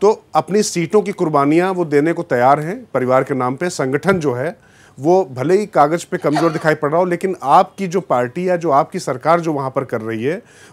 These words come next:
वो चाहे इकोनॉमी का प्रश्न हो, केंद्र सरकार के खाते में जाता है, law and order और तमाम मुद्दों को लेकर उनको लगता है कि प्रियंका गांधी, भले ही राहुल गांधी कुछ ना कर पाए हों, लेकिन प्रियंका गांधी अब जब वहाँ उतर गई हैं,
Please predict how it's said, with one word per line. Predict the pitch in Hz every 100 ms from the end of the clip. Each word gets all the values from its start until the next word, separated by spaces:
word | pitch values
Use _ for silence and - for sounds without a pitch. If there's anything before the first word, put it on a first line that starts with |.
| 147
वो | 165 160 _ -
चाहे | 135 135
इकोनॉमी | 131 123 127 170
का | 175
प्रश्न | 175 165 175
हो, | 175 240 - -
केंद्र | 131 139
सरकार | 147 143 156
के | 160
खाते | 156 165 160
में | 165
जाता | 165 160 180
है, | 185
law | 165 135 170 170
and | 165
order | 160 170 175 170 - 147
और | 127
तमाम | 135 156 143
मुद्दों | 135 127 151
को | 151
लेकर | 131 127 131 123 160 _ _ -
उनको | 135 151
लगता | 139 135 165
है | 170
कि | 175
प्रियंका | - 135 135 165
गांधी, | 156 147 160
भले | 147 180
ही | 196
राहुल | 170 175
गांधी | 165 156 165
कुछ | 170 160
ना |
कर | 147 127
पाए | 123 117
हों, | 151
लेकिन | 165 170
प्रियंका | 151 151 151 185
गांधी | 135 123 151 190 - -
अब | 139
जब | 139 135
वहाँ | 139 151
उतर | 131 185 180
गई | 139 113
हैं, | 131